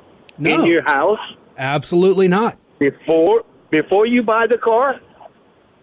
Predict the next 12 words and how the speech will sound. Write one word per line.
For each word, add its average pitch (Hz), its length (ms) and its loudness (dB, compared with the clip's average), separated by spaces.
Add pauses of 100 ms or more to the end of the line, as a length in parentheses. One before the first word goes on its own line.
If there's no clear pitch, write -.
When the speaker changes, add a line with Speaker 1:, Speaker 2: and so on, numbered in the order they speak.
(640)
Speaker 2:
Because 175 260 -2
once 175 220 0
you 175 100 0
get 165 160 0
it 156 100 0
home, 233 220 0
you 196 100 2
have 175 140 -2
to - 80 -6
charge 214 300 0
it. 403 120 -2 (400)
Speaker 1:
Yeah. 190 340 -4